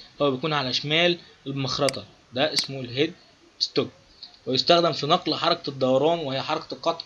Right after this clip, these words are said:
الرئيسية اللي احنا كنا اتكلمنا عنها، هي حركة القطع إلى المشغولات، حيث أنه يحتوي على عمود الإدارة مجوف ومجهز من الأمام لتثبيت أدوات ربط وتثبيت المشغولات. يعني إيه الكلام ده؟ يعني أنا عندي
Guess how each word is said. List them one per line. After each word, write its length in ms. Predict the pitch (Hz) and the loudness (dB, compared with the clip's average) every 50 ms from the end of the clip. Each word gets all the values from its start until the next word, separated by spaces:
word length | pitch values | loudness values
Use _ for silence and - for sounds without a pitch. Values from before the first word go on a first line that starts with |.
| - _ _ - | -18 _ _ -10
الرئيسية 440 | 131 127 127 - - - - 170 147 | -6 -6 -4 -4 -4 -2 0 0 2
اللي 80 | 131 135 | 0 -2
احنا 120 | 127 135 | -4 -6
كنا 140 | - 143 143 | -6 -6 -4
اتكلمنا 300 | 147 151 160 160 165 165 | -4 -4 -4 -4 -4 -4
عنها، 240 | 165 160 147 123 123 - - - - - _ _ _ _ _ _ | -4 -4 -4 -6 -8 -12 -20 -20 -20 -20 _ _ _ _ _ _
هي 120 | 139 143 | -2 0
حركة 260 | 139 151 165 156 - | 0 0 0 -2 -6
القطع 260 | - - 160 170 165 156 | -2 -2 -2 -2 0 0
إلى 100 | 160 160 | 0 0
المشغولات، 440 | 160 160 147 143 156 156 143 - | 0 -2 -2 2 2 0 0 0
حيث 280 | - - 156 156 151 - | -2 -2 0 0 0 -2
أنه 400 | 139 139 139 143 151 151 147 143 | -6 -6 -6 -4 -4 -2 -2 -2
يحتوي 340 | 135 - - - 160 156 143 | -4 -4 -2 0 2 2 2
على 180 | 120 123 135 | 0 0 -2
عمود 320 | 123 120 127 143 156 160 147 | -4 -4 -2 -2 -2 -2 0
الإدارة 320 | 139 135 131 139 151 151 | -2 0 2 2 2 2
مجوف 480 | 143 135 127 123 139 147 156 156 151 - | 0 -2 -2 0 2 4 4 2 2 0
ومجهز 520 | 135 123 120 120 139 156 156 156 143 131 | -6 -8 -4 0 0 0 2 0 -2 -4
من 120 | 135 131 127 | -6 -6 -4
الأمام 380 | 127 127 123 131 147 160 156 - - - - - - 131 | -4 -4 -4 -2 -2 -4 -4 -6 -14 -20 -20 -12 -8 -8
لتثبيت 300 | 120 117 139 160 160 - | -4 0 0 0 0 0
أدوات 360 | 135 127 123 143 156 151 - | -6 -4 -2 -2 -2 -2 0
ربط 320 | 135 139 123 - - - | 2 2 2 2 0 -8
وتثبيت 360 | 131 120 120 113 123 139 139 | -8 -8 -8 -6 -6 -6 -4
المشغولات. 440 | 151 143 139 131 127 131 131 120 107 - - - - - - - - - - - - - - - - 127 | -4 -6 -6 -4 0 0 0 0 0 -4 -14 -20 -20 -20 -20 -20 -16 -14 -14 -14 -14 -16 -16 -14 -6 -2
يعني 200 | 120 120 127 139 | -2 2 2 2
إيه 60 | 135 | 2
الكلام 320 | - - 127 127 127 127 | 2 -2 0 0 0 0
ده؟ 140 | 127 123 - - - - - - - - - _ _ _ _ | 0 -2 -4 -6 -10 -10 -10 -10 -10 -20 -20 _ _ _ _
يعني 220 | 123 120 117 127 135 | -2 -2 2 2 2
أنا 100 | 139 135 | 2 4
عندي 380 | 131 151 151 131 120 107 101 | 2 2 0 0 -6 -8 -8